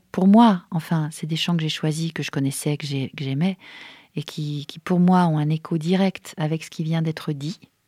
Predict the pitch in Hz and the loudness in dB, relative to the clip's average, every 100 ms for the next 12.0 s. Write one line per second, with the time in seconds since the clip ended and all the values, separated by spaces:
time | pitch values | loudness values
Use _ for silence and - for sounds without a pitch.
0 | _ _ - - - _ 156 156 151 151 | _ _ -20 -20 -20 _ -2 0 0 -2
1 | 143 160 214 190 170 156 156 156 - 147 | -2 0 0 0 -2 -4 -4 -4 -6 -8
2 | 143 147 143 139 151 214 294 _ _ - | -6 -4 -4 -4 -2 -2 -2 _ _ -20
3 | - _ _ _ _ 170 190 202 196 180 | -20 _ _ _ _ 6 8 8 6 2
4 | - 277 214 190 165 170 226 - 180 - | -2 -4 -4 -2 2 2 2 2 -2 0
5 | 175 160 165 165 - 165 160 170 226 - | 0 2 2 0 0 0 2 2 0 -4
6 | - - _ - - 196 - 175 165 160 | -20 -20 _ -4 4 4 4 2 2 0
7 | - - 156 - 156 151 151 156 151 139 | -4 -6 -4 0 0 2 0 0 -2 -2
8 | 147 143 131 - _ - - 156 156 143 | -2 -4 -6 -16 _ -20 -16 -6 -4 -4
9 | 156 - 143 135 143 - 143 135 139 135 | -6 -4 -6 -6 -10 -6 -4 -4 -6 -6
10 | 131 135 143 233 - - - - - 196 | -6 -4 -4 -6 -8 -20 -16 -4 2 4
11 | 185 180 175 - 185 170 156 151 170 | 4 2 0 2 2 2 0 -2 -4